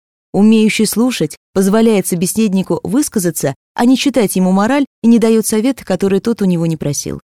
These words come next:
Он задаёт вопросы, чтобы помочь ему найти собственные ответы. А главное,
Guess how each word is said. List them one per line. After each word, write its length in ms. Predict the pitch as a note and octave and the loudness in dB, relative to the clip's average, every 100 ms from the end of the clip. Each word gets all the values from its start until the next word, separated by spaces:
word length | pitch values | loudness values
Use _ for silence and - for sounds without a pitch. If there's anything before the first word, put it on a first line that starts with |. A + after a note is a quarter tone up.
| _ _ - | _ _ -2
Он 140 | C4+ | 0
задаёт 360 | C4 A3+ C#4 C4 | 2 2 2 0
вопросы, 520 | C4+ C#4 D#4+ A#3 E3 | -2 -2 0 0 -2
чтобы 260 | D#3 F3 F3+ | -2 -2 0
помочь 420 | G#3 G#3+ A#3+ - | 0 2 0 0
ему 220 | A3 D4 | 0 2
найти 300 | E4 A#3+ A3 | 2 2 0
собственные 580 | G3+ A#3+ - G#3+ G#3+ G3+ | -2 -4 -6 -2 -2 -2
ответы. 440 | F#3 D3+ A#2+ A2+ - _ _ _ _ | -4 -6 -6 -8 -16 _ _ _ _
А 120 | - E3+ | -4 0
главное, 560 | F#3 A#3+ B3 F3 C#3 | 2 2 2 -2 -2